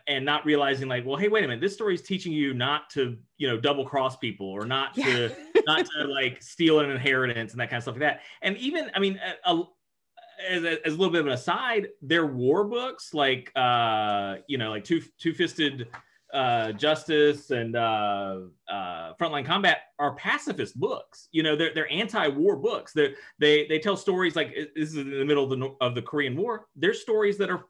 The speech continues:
Speaker 1: from the North Koreans' perspective, you know? Um, and they're, they really talk to actual, you know, vets and stuff and are like, you know, "But the horrors of war," and it depicts that. It's not just all, like, victory and hurrah. It's like, "No, I'm a,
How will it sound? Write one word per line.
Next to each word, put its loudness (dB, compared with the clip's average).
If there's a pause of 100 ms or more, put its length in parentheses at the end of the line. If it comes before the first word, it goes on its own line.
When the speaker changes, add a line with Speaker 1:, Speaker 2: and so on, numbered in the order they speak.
Speaker 1:
from 0
the -2
North -2
Koreans' -4
perspective, -8 (100)
you -4
know? 0 (380)
Um, 2
and 0
they're, 0 (420)
they 2
really 2
talk -4
to 0
actual, -4
you -4
know, -2
vets 0
and -8
stuff -2 (400)
and 0
are -2
like, 0
you -6
know, -2
"But -4
the -10
horrors 2
of -4
war," 2
and -4
it -4
depicts -4
that. -10
It's -8
not 0
just -4
all, 4
like, 0
victory 0
and -2
hurrah. 0
It's -2
like, 0
"No, 0
I'm -2
a, 0